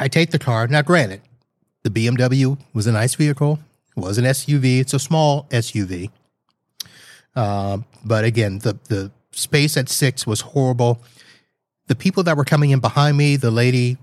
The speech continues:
that was originally checking in, the person had said, "Oh, you guys can all take a seat." And we look over, and the seats are basically ottomans without the seats. I mean, without the, like,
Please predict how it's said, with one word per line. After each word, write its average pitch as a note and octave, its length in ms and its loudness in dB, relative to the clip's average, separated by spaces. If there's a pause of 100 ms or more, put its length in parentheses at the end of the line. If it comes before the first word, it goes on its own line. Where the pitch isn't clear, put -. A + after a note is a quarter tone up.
(120)
that A2+ 180 -2
was G#2+ 220 -2
originally A#2 420 0
checking A#2 440 -2
in, A#2 340 0 (460)
the A#2 80 -4
person B2+ 400 0
had A2+ 160 0
said, A#2+ 340 -2
"Oh, E3+ 160 2
you C#3 140 -4
guys D#3 260 0
can D3+ 140 -2
all D3 160 0
take D3 240 -4
a C3+ 40 -2
seat." F3 440 -2 (100)
And B2+ 360 0
we B2 160 2
look C3+ 260 2
over, B2 520 2
and A#2 220 0
the A2 60 -2
seats C3+ 480 -2
are A#2+ 480 0 (920)
basically A#2+ 600 0
ottomans C#3 800 0 (640)
without A#2 420 2 (840)
the - 80 2
seats. - 580 -4 (540)
I - 60 0
mean, G#2+ 180 0
without A2+ 360 0
the, C#3 100 -2 (100)
like, A#2+ 160 0